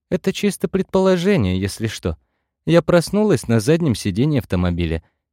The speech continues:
Водителя не было, машина стояла на обочине. Вышла, оказалась на улице. Побегала от монстров, пришла сюда. Если внутренние ощущения времени не врут,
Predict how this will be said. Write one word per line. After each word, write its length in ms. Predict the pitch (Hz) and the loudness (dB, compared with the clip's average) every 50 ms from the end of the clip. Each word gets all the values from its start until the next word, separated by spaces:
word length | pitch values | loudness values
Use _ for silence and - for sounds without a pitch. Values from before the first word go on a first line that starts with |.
| _ | _
Водителя 500 | - 113 135 151 196 196 - 95 80 82 | 2 2 2 2 0 -4 -4 -2 -2 -2
не 160 | 82 87 110 139 | 0 0 -2 -2
было, 280 | 139 143 139 131 - _ _ _ _ _ _ - | -2 -2 -2 -4 -6 _ _ _ _ _ _ -4
машина 400 | - 104 101 - - 160 165 147 | -2 -2 0 0 -2 -2 -2 -2
стояла 440 | - - - 87 95 117 135 120 92 | -4 -2 -2 -2 0 0 0 0 -2
на 160 | 82 80 80 | -2 -2 -2
обочине. 480 | 78 76 104 123 - - 135 123 113 - _ _ _ _ _ _ _ - | -2 -2 -4 -6 -6 -6 -8 -8 -8 -10 _ _ _ _ _ _ _ -8
Вышла, 460 | - 110 170 - - 160 170 165 156 _ _ _ _ _ | -4 -2 -2 -2 -2 -6 -6 -8 -8 _ _ _ _ _
оказалась 540 | - 127 120 156 151 165 190 190 131 - - | -6 -4 0 0 2 2 2 2 0 0 -2
на 120 | 92 90 87 | -2 0 0
улице. 400 | 98 123 123 120 - - 113 - _ _ _ _ _ _ _ _ _ _ _ _ _ _ _ _ | 0 0 -2 -2 -4 -8 -12 -12 _ _ _ _ _ _ _ _ _ _ _ _ _ _ _ _
Побегала 480 | - 143 147 185 185 156 123 117 107 101 | 0 2 4 4 4 4 4 4 4 2
от 140 | 98 - 117 | 0 0 0
монстров, 480 | 147 185 196 180 - - 139 139 - | 0 0 0 -2 -4 -6 -6 -6 -8
пришла 400 | _ - 107 101 - - 135 151 | _ -8 -8 -6 -4 -2 -2 -2
сюда. 400 | - - - 87 78 87 101 110 - _ _ _ _ _ _ _ _ _ - | -2 -4 -6 -4 -2 -2 -2 -2 -4 _ _ _ _ _ _ _ _ _ -4
Если 380 | 107 139 170 - - 135 151 | -2 -2 0 -2 -2 -2 -2
внутренние 640 | 135 120 147 170 175 151 - 127 127 123 127 127 127 | -2 0 0 0 0 0 0 0 0 2 2 2 0
ощущения 640 | 123 - - 143 - - - 147 139 131 127 127 120 | 0 -4 -6 -10 -8 -6 -2 0 2 2 2 2 2
времени 420 | 131 127 123 110 95 92 90 92 | 2 2 2 2 2 2 0 0
не 160 | 95 98 104 | 0 2 0
врут, 320 | 107 139 180 196 - - | 0 0 0 -2 -2 -6